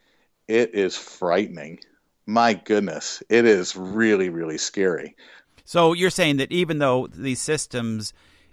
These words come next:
Speaker 2: exist and they're getting better, they're, they're not good enough now for the driver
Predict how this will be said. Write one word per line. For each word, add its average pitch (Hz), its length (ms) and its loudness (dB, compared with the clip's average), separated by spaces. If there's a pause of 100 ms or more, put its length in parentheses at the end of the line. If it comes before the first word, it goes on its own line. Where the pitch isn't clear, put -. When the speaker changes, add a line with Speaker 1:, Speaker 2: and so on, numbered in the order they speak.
(140)
Speaker 2:
exist 107 600 -2
and 101 120 -6
they're 98 100 -6
getting 110 320 -6
better, 110 480 -2 (300)
they're, 107 480 0
they're 107 180 -4
not 123 320 -2
good 147 200 0
enough 120 360 -2
now 120 280 -2
for 110 180 -8
the 104 100 -4
driver 107 720 -4